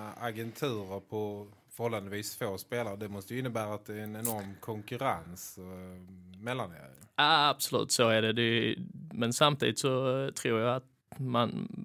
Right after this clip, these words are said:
Speaker 2: varje agentur har sin grej, kanske någon nisch eller något sånt som kan passa den familjen eller, eller spelaren. Vi har till exempel Timothy Liljegren i Rögle som vi representerar. Han, eh,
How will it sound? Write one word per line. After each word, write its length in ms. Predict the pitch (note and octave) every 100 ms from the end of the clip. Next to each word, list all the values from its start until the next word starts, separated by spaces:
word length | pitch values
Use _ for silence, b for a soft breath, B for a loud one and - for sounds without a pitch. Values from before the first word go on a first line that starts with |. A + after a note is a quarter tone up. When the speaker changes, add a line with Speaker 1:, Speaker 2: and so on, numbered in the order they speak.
| -
Speaker 2:
varje 320 | A#2+ A#2+ A#2
agentur 440 | A#2+ A#2+ C3 A2+
har 180 | A#2 A2
sin 320 | - A#2+ A2
grej, 260 | B2 B2 A2
kanske 300 | - A#2+ B2
någon 300 | A#2 A2+ A#2
nisch 320 | A2+ - -
eller 140 | A#2 A2+
något 100 | A#2
sånt 180 | A2+
som 100 | -
kan 200 | A#2 A2+
passa 440 | G#2+ C3 A#2 - A#2
den 180 | A2+ G#2+
familjen 560 | A#2 A#2+ A2+ A#2+ A2+
eller, 420 | A#2 A#2 A#2 -
eller 160 | A#2+ A2
spelaren. 800 | - B2+ B2+ C3 A#2 A#2+ A2+ A2
Vi 120 | A#2
har 380 | A#2 A#2 A2+ A#2 _ b b b b b
till 120 | - B2+
exempel 360 | C3 A#2 A#2+
Timothy 380 | - B2+ A#2+ B2
Liljegren 600 | A#2 A#2 A2+ A2+ A#2+ A#2
i 120 | A#2
Rögle 500 | A#2+ B2 B2+ B2+ B2+
som 280 | - A#2 A2+
vi 140 | A2+
representerar. 840 | A#2 A#2+ B2+ - A#2 A#2 A2+ A2+ A#2
Han, 460 | A#2 A2+ A2+ A#2+
eh, 60 | A2+